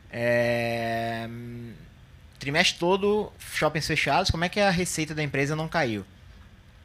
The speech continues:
Alguém consegue imaginar? Como é que a, a, como é que a inadimplência ficou negativa? Quem tem ideia? Porque eles fizeram um processo de linearização de receita.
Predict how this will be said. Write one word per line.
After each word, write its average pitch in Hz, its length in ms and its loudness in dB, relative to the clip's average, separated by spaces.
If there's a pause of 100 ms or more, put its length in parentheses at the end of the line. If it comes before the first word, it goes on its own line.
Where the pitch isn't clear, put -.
(120)
Alguém 113 220 -6
consegue 120 260 -2
imaginar? 120 480 0 (1040)
Como 107 140 -4
é 135 80 2
que 170 340 4
a, 139 140 6
a, - 360 -6
como 127 160 -2
é 139 80 4
que 156 280 4
a 143 120 6
inadimplência 143 840 4
ficou - 200 -2
negativa? 139 680 2 (1120)
Quem 117 140 -6
tem 123 140 0
ideia? 101 340 -2 (1160)
Porque 120 200 -4
eles 135 120 0
fizeram 139 300 6
um 147 40 2
processo 143 640 4
de 143 160 2
linearização 160 760 0
de 156 60 0
receita. 151 580 -2